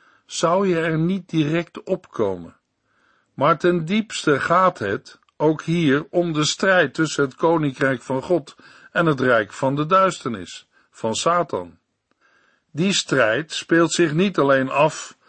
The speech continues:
rond een brandende oven en een leeuwenkuil, maar die begint al bij de wegvoering van een aantal jonge mensen naar Babel.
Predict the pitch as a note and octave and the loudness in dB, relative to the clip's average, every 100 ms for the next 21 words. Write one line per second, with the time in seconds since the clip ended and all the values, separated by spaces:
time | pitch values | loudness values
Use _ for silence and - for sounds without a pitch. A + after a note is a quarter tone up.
0 | _ _ C3 C3 F3+ F3+ - D#3+ D#3 C#3+ | _ _ 0 2 2 0 -4 -2 2 2
1 | E3 E3+ D#3 D3+ C#3+ D3+ E3+ D3 C#3+ C#3+ | 2 2 2 2 2 2 2 2 0 0
2 | C#3+ C#3 D#3 E3+ A#2+ - G2+ F#2 F#2 - | 0 2 2 2 0 -2 -4 -4 -6 -18
3 | _ _ _ _ _ _ _ _ - B2 | _ _ _ _ _ _ _ _ 0 0
4 | C#3 F3 D#3+ D#3+ F3 F#3+ F#3 C#3 C#3 C3+ | 2 -2 0 0 2 0 0 0 2 2
5 | B2+ B2+ B2 D#3+ D3 - C#3 C3+ B2 A2+ | 2 2 0 0 -2 0 2 4 2 -2
6 | A#2+ A#2 A2+ - B2+ B2+ B2 A#2 B2+ C#3+ | -2 -4 -4 -2 -2 0 0 2 2 0
7 | A#2+ A#2+ D3 - B2+ A2 G#2 G2+ B2 C3 | 0 0 -2 -4 -6 -4 -4 0 0 0
8 | A2 D2+ | -4 -12